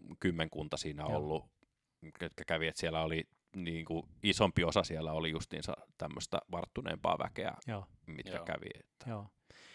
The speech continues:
Speaker 2: Miten se noin tämmöisessä sosioekonomisessa ajattelutavalla, niin mi-, miten, oliks ne niinku parempiluokkaisia? Mit-, miten
Speaker 1: No siis
Speaker 2: Suomessa on niinku ainakin se, se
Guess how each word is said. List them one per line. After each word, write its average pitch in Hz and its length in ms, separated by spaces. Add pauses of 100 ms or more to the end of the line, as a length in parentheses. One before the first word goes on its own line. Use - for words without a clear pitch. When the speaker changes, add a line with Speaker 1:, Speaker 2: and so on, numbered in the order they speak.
(160)
Speaker 2:
Miten 127 220
se 117 360 (160)
noin 117 560 (600)
tämmöisessä 107 720 (840)
sosioekonomisessa 120 1300 (1160)
ajattelutavalla, 113 840
niin 127 180
mi-, 131 140
miten, 117 440
oliks 110 320
ne 110 80
niinku 110 320 (600)
parempiluokkaisia? 113 1300 (760)
Mit-, 127 260
miten 131 200
Speaker 1:
No 120 100
siis 151 60
Speaker 2:
Suomessa 127 420
on 123 80
niinku 127 220
ainakin 123 280
se, 123 320 (180)
se 120 240